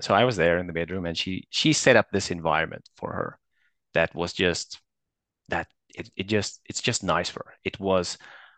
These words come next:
uh, complete comfort for her. Uh, it was, music was playing, her playlist, the stuff that she wanted to hear. It was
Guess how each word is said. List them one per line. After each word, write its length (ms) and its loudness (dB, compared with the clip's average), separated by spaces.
uh, 160 2
complete 640 4
comfort 580 -4
for 220 -4
her. 220 -6
Uh, 240 0
it 140 -2
was, 400 0
music 480 0
was 140 -6
playing, 520 0
her 120 2
playlist, 500 -2
the 60 -8
stuff 280 -2
that 140 -8
she 160 -2
wanted 260 -4
to 120 -16
hear. 280 -6
It 240 -2
was 300 -2